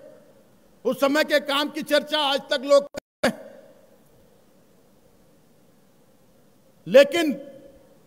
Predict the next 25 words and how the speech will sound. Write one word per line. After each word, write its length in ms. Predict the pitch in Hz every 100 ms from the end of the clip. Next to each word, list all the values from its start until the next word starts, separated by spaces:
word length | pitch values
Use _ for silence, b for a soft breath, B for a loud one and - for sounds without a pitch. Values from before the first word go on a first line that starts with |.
| -
उसके 380 | 294 - 311 247
बीच 500 | 151 330 320 - - - - - - _ _ _ _ _ _ _ _ _ _ _ _ _
जो 120 | 285 339
भी 140 | 349
सरकारें 540 | - 277 - 262 269 262
रहीं, 200 | 240 233
कुछ 200 | 240 262
दिन 160 | 190 190
हमारे 300 | 269 269 269
दिसोम 280 | 254 277 277
गुरु 180 | 262 277
भी 120 | 285
रहे 280 | 269 254 269
मुख्यमंत्री, 560 | 247 247 269 277 269 285
बहुत 500 | 330 339 349 320 -
कम 160 | 294 269
समय 280 | 285 254 247
के 140 | 247
लिए 180 | 226 196 - - - - _ _
काम 200 | 226 262
करने 300 | 247 262 269
का 100 | 254
अवसर 220 | 247 - 247
नहीं 180 | 254 294
मिला। 280 | 269 208